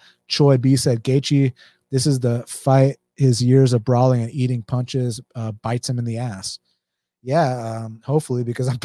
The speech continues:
I'm betting on Rafael Fiziev most likely. So, uh, Dan Goldstein said, um, you know, champions that have lost their belts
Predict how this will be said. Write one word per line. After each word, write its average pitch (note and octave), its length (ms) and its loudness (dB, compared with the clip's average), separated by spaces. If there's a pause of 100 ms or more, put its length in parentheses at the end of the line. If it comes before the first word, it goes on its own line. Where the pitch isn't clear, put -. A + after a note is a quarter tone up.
(120)
I'm D#3 100 -2
betting C#3 400 -2
on B2+ 240 -4 (260)
Rafael B2+ 380 -4
Fiziev A#2+ 400 -6
most A#2+ 240 -8
likely. A2+ 360 -12
So, A2+ 280 -8 (580)
uh, A#2 320 -8
Dan C#3 320 -2
Goldstein C#3 380 -2
said, A#2+ 380 -4 (460)
um, G2+ 540 -12 (1120)
you A#2 80 -16
know, G2+ 340 -16
champions C3 760 -4 (100)
that A#2+ 220 -4
have A2 120 -6
lost B2 320 -2
their A#2+ 140 -4
belts A#2+ 560 -6